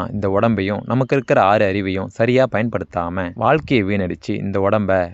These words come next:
வெளுத்து போக செய்யறோம். இதைத்தான் நம்ம வள்ளலார் புறத்தே வெளுத்து அப்படின்னு சொல்றார். இப்படி புறத்துல தான் யாருங்கிறது தெரியாம அகத்துல ஆன்ம விளக்கமும் இல்லாம அழிஞ்சு போற மக்களுக்கு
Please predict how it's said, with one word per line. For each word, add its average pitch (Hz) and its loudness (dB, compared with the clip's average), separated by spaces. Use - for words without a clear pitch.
வெளுத்து 123 -2
போக 95 -4
செய்யறோம். 87 -8
இதைத்தான் 135 2
நம்ம 110 4
வள்ளலார் 92 0
புறத்தே 135 0
வெளுத்து 101 -4
அப்படின்னு 92 -4
சொல்றார். 87 -4
இப்படி 139 2
புறத்துல 147 2
தான் 110 2
யாருங்கிறது 110 2
தெரியாம 90 -4
அகத்துல 147 2
ஆன்ம 123 2
விளக்கமும் 120 0
இல்லாம 92 -4
அழிஞ்சு 139 2
போற 110 4
மக்களுக்கு 98 -2